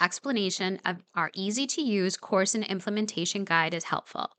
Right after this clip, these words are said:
We appreciate the time that you have taken to be a part of this community and your dedication to your childcare program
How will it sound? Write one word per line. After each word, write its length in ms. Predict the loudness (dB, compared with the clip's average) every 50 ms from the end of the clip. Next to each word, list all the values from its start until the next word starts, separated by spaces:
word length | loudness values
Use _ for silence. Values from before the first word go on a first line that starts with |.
| _ _ _ _ _ _ _ _ _ _ _ _ 0
We 140 | 4 4 4
appreciate 560 | 4 4 4 4 4 4 4 4 4 2 2
the 80 | 0 -2
time 340 | 2 4 6 6 6 4 2
that 100 | 0 0
you 140 | 2 4
have 120 | 4 2 2
taken 340 | 0 -2 -2 0 0 -2 -2
to 100 | 0 0
be 100 | 0 0
a 60 | 0
part 320 | 0 2 4 4 4 6
of 100 | 4 2
this 160 | 2 0 0
community 640 | -2 -2 -2 0 0 0 -2 -4 -4 -4 -4 -6 -4 -4
and 180 | -2 0 2 4
your 200 | 4 4 4 4
dedication 720 | 4 2 2 2 0 0 -2 -2 -2 -2 -4 -4 -4 -4
to 160 | -4 -4 -4
your 320 | -2 0 2 2 2 2 2
childcare 540 | 2 6 6 6 6 6 2 0 -2 -2
program 480 | 0 0 0 0 2 2 0 0 0